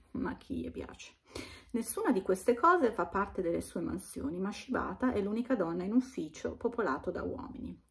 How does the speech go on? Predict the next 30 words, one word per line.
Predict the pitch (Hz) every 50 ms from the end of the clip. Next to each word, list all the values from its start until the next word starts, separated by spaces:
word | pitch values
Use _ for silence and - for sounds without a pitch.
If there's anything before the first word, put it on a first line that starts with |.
| _ -
Così | 320 302 - 226
una | 175 165 165
mattina, | 202 254 277 269 - - 185 190 208 214
davanti | 185 165 165 170 190 190 -
all'ennesima | 175 165 170 175 180 190 240 247 208 185 - 151 147 -
richiesta | - - - - 170 - - - 165
del | - - -
suo | - - - 247
capo | - - - 147 - -
di | 170 165
raccogliere | 165 - - - - 277 269 214 175 165 170
le | 160 165 -
tazze | - 247 247 - - - -
sporche | - - - - - 180 147 - - - -
della | - - -
sala | - - - 240 220 185 180
riunioni, | 185 208 233 240 196 165 160 165 - - -
annuncia | 254 269 240 202 170 165 170 - - - -
che | - - 247
non | 226 214 208 202 -
può | - - - - - -
perché | - - 320 - - - 170
l'odore | - 180 202 202 247 220 - -
del | 165 202 240
caffè | - 320 302 - - - - -
le | - - -
dà | 165 170
fastidio. | - - - - - - - 160 - - - - - - _ - - - - - - - - - _ _ _
È | -
incinta, | 262 269 262 254 262 - - - - - 185 175 170 - - - - - -